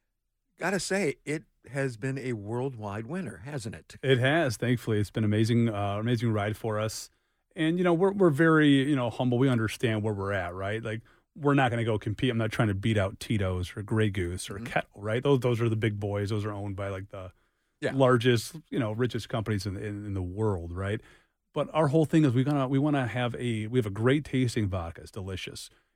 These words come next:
Speaker 2: In twenty twenty-two, we, uh, we submitted to a, the San Francisco, uh, Spirits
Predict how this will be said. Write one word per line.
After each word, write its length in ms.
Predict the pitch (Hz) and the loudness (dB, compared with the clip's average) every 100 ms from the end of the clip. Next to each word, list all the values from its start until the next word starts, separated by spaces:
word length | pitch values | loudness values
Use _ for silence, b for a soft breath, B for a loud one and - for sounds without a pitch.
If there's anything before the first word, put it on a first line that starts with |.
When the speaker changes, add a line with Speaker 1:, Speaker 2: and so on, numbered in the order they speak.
| - | -6
Speaker 2:
In 220 | 113 107 | -2 -2
twenty 260 | - 127 127 | 0 2 2
twenty-two, 460 | - 135 - 117 | 4 2 4 4
we, 520 | 110 113 107 107 110 113 | 4 4 2 2 0 -4
uh, 340 | 101 95 92 | -6 -6 -6
we 200 | 107 113 - _ - | -4 -4 -4 _ -8
submitted 400 | 113 110 110 104 | -4 0 -2 -2
to 340 | 113 104 104 | -2 -2 -4
a, 400 | 113 101 98 98 104 - _ _ _ _ _ - | -4 -4 -6 -8 -14 -20 _ _ _ _ _ -18
the 200 | 98 95 | -14 -8
San 200 | - 117 | -4 0
Francisco, 480 | 127 - 117 107 107 - | -2 -2 -2 -4 -8 -16
uh, 60 | |
Spirits 560 | - - 131 110 - | -10 -4 -2 -2 -8